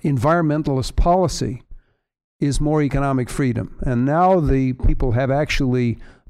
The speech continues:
done the tests, and been, been a number of studies which have done showing that if a country has more economic freedom,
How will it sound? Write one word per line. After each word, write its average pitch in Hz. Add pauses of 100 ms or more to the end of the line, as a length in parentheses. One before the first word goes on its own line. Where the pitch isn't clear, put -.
done 143
the 160
tests, -
and 120
been, 120 (120)
been 127
a -
number 143
of 117
studies 120
which 123
have 113
done 127
showing 185 (280)
that 113
if 113
a 117
country 156
has 165
more 180
economic 170
freedom, 151